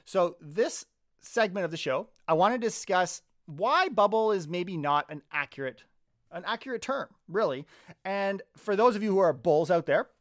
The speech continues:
like myself included, your expectation is prices will probably go up. This is a bit of ammunition, and I think a very good explanation from the Globe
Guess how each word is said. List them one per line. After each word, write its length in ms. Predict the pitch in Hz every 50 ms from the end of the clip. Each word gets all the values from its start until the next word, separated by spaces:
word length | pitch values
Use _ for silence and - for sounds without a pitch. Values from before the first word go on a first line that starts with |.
| _ _
like 240 | - 185 202 190 -
myself 420 | 175 151 139 - 139 127 147 - -
included, 440 | 135 127 131 131 123 127 160 208 _ _ _ _ _ _ _ _ -
your 160 | 156 185 208
expectation 680 | 190 196 196 - - 220 - - - 202 196 - 214 185
is 80 | 156 -
prices 340 | - 180 185 - 175 147
will 100 | 165 170
probably 560 | 160 _ - - 214 240 247 226 185 180 185 180
go 280 | 147 151 160 156 - -
up. 200 | 185 175 160 156
This 300 | 151 165 226 311 277 - -
is 400 | - 190 196 196 190 175 - -
a 60 | 180
bit 160 | 170 151 214 208
of 100 | 180 - -
ammunition, 720 | 190 196 196 185 165 151 147 175 202 190 - 120 104 - _ _ _ - 170
and 100 | 180 185
I 60 | 185
think 240 | - 254 285 233 -
a 80 | 180
very 280 | 147 147 208 247 254 220
good 280 | 143 - 185 196 202 185
explanation 600 | 180 175 - - 175 175 165 180 175 - 175 156
from 300 | - - 208 247 294 285
the 80 | 240 185
Globe 420 | 151 147 143 135 135 135 135 -